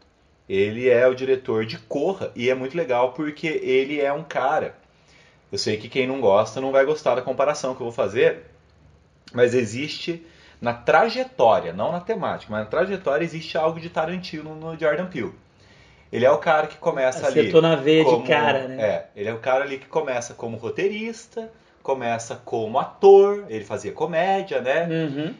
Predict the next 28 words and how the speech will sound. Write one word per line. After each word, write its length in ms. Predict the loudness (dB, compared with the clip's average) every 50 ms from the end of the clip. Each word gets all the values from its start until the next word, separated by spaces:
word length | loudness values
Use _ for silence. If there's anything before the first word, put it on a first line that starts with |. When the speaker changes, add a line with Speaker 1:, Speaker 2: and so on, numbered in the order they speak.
| _ _ -14
Speaker 1:
Meias 400 | -8 -6 -4 -2 -2 -4 -4 -6
ali 140 | -8 -12
por 180 | -10 -8 -6 -4
baixo 240 | -2 -4 -4 -4 -8
dos 160 | -12 -14 -12 -8
panos, 340 | -4 -2 -2 0 -2 -4 -6 -10 -20 _ -20 -20 _ -14
e 60 | -14
de 220 | -6 0 4 4 4
repente 640 | 4 2 -2 -4 -4 -4 -4 -4 -4 -6 -2 0 0
ele 160 | 0 0 -2
toma 720 | -8 -2 4 6 6 6 6 4 2 -2 -4 -6 -8 -12 _ -10
o 220 | -8 -6 -6 -6
controle 420 | -4 -4 -4 -6 -4 -4 -4 -4 -4
da 80 | -6
sua 160 | -6 -6 -6
própria 340 | -2 -2 -2 -2 0 0 0
obra, 300 | 2 2 0 -2 -2 -4
então 220 | -4 -2 -2 -2 0
ele 80 | 0
é 40 | 0
o 60 | -2 -2
cara 200 | -2 -4 -6 -6
que 120 | -8 -10
roteiriza, 680 | -6 -4 -4 -2 0 0 0 0 -2 -8 -8 -10 -14 -18 -18
dirige 600 | -14 -8 -6 -6 -6 -4 -6 -6 -8 -8 -8 -2 2
e 180 | 4 4 4
po-, 300 | 4 4 2 2 2 0
produz, 680 | -2 -2 -2 -2 -2 -4 -4 -4 -4 -6 -8 -14 -18